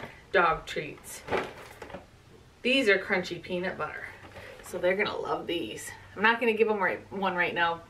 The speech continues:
Um, that's enough treats 'cause I gotta feed 'em their lunch. <laughs>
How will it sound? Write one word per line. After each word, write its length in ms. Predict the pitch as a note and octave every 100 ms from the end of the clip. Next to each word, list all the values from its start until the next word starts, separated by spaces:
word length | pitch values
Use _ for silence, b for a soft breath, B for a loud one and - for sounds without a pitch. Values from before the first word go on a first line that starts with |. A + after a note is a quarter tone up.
| -
Um, 320 | F#3 E3+ E3 - - B B B
that's 240 | - G#3 G3+
enough 240 | F#3 F3
treats 260 | - E3 -
'cause 140 | E3+
I 100 | F#3
gotta 180 | F#3 D#3
feed 200 | - D#3+
'em 120 | D#3+
their 140 | D3+
lunch. 380 | D3+ D#3+ D#3+ -
<laughs> 60 | -